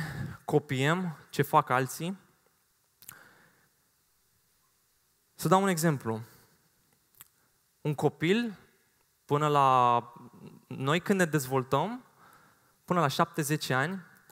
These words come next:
copiem comportamente ale părinților noștri,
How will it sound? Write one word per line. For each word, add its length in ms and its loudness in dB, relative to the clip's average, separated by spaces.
copiem 360 0
comportamente 920 -2
ale 380 2
părinților 560 -4
noștri, 680 -6